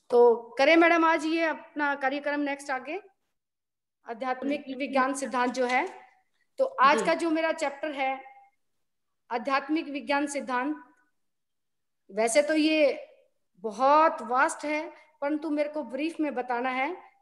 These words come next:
Speaker 1: जो कि मैं आपके सामने अभी प्रस्तुत कर रही हूँ। आध्यात्मिक विज्ञान सभी विज्ञानों की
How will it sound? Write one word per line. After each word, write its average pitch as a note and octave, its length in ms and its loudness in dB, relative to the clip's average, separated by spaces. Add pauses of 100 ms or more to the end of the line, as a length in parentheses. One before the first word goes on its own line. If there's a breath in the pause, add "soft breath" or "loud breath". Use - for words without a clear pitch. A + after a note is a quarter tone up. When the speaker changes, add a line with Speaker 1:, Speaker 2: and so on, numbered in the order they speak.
(120)
Speaker 1:
जो C4 100 -2
कि C4+ 140 -4
मैं C4 100 -2
आपके B3 280 -2
सामने A3 320 -6 (400)
अभी G3+ 160 -6
प्रस्तुत A3+ 480 -4
कर G#3+ 100 0
रही G#3 160 0
हूँ। D4 260 -2 (600)
आध्यात्मिक C#4 520 4
विज्ञान D4+ 440 4 (1120)
सभी D4+ 320 4
विज्ञानों C#4 420 2
की B3 300 -6